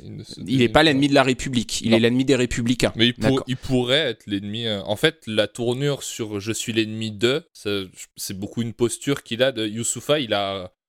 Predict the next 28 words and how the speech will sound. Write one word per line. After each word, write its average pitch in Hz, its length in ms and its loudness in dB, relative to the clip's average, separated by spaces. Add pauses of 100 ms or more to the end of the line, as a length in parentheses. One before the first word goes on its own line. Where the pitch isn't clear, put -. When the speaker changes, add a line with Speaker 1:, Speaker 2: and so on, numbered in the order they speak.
(380)
Speaker 1:
rarement 120 640 0
déclaré 120 640 0
la 110 160 0
guerre 110 360 0
à 104 80 0
des 101 260 -2
gens, 113 300 -6 (100)
mais 101 180 -4
il 101 120 -2
a 101 80 0
été 120 260 -2
déclaré 113 520 0
l'ennemi 120 420 -2
par 98 200 -2
des 104 160 -4
gens. 104 200 -12 (160)
Je - 80 -20
pense - 160 -14
que 95 80 -16
c'est 95 160 -10
plus, 110 300 -10
Speaker 2:
Hmm. 120 160 2
Speaker 1:
euh, 95 60 -4
comme 98 200 -10
ça 107 120 -4
qu'il 104 180 -16
le 101 100 -8
ressent. - 280 -16